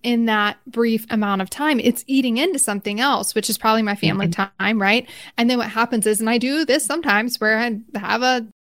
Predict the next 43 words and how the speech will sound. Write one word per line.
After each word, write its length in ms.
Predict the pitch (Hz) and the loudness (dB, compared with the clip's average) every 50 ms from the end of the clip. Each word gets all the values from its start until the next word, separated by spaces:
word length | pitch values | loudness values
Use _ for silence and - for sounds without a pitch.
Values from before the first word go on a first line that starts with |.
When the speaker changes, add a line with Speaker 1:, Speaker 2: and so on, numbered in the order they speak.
| _ - | _ -2
Speaker 1:
unfocused 640 | 240 254 285 294 285 - 277 277 277 302 - - - | 0 0 0 0 0 0 0 0 0 -2 -4 -4 -2
day 440 | 285 294 330 320 269 254 262 262 - | -2 0 0 0 2 0 0 -2 -2
and 180 | 233 226 214 208 | -2 -2 -2 -2
I 60 | 202 | -2
put 200 | - 233 220 220 | -2 -2 -2 -2
the 80 | 254 | 0
kids 260 | 247 285 285 269 - - | 2 2 2 2 0 -4
to 60 | - 269 | -6 -4
bed, 360 | 330 349 339 285 254 240 247 | -2 0 2 2 2 0 -2
and 240 | - - 214 208 202 | -4 -4 -4 -2 -2
instead 340 | 202 202 - - 220 220 | -2 0 0 0 0 2
of 100 | 233 226 | 0 0
getting 220 | 233 233 226 233 233 | 0 0 0 0 0
that 140 | 226 - 226 | 0 0 0
me 160 | 233 269 302 | 0 0 0
time 240 | - 254 240 226 208 | 0 -2 -2 0 0
that 120 | 202 196 | 0 0
I 60 | 196 196 | 0 0
want, 360 | 196 208 202 202 202 262 - - - - - | 0 2 2 2 2 0 -4 -14 -20 -20 -20
I 60 | - | -16
pull 180 | - - 190 185 | -8 -4 -2 0
out 100 | 185 208 | 0 2
my 120 | 220 220 | 2 2
computer 640 | 220 - 277 254 - 311 311 269 233 214 208 208 - - | 2 0 -6 -4 -2 -2 0 0 0 0 -2 -4 -6 -6
and 100 | 220 202 | -6 -4
I 60 | 202 | -4
wrap 320 | 185 185 190 196 - - | -2 0 0 0 0 2
up 220 | 214 202 202 - - | 2 2 2 2 -2
what 120 | 208 - | -2 -2
I 40 | - | -2
should 280 | - - - 339 359 | -2 -2 -2 0 0
have 100 | 381 330 | 0 0
done 360 | 277 262 240 233 226 220 226 226 - - - - - | 0 0 0 0 0 0 -2 -4 -8 -16 -20 -14 -6
during 200 | - 247 269 277 | -4 -2 0 0
the 60 | 262 | 0
day 280 | 226 233 226 214 208 202 _ - | 2 2 2 2 0 -4 _ -6
if 160 | - 240 - 226 | -6 -2 2 2
I 80 | 208 | 2
were 100 | 196 190 | 2 2
focused 460 | - - 277 277 285 - 285 - - | -2 0 0 0 2 2 0 0 0
enough. 480 | - - 214 196 - - 214 202 - - _ _ _ _ _ _ - | -2 -2 -4 -2 -2 -2 -4 -4 -6 -8 _ _ _ _ _ _ -6
I 80 | 311 | -4
think 220 | - - 403 480 | -2 0 -2 0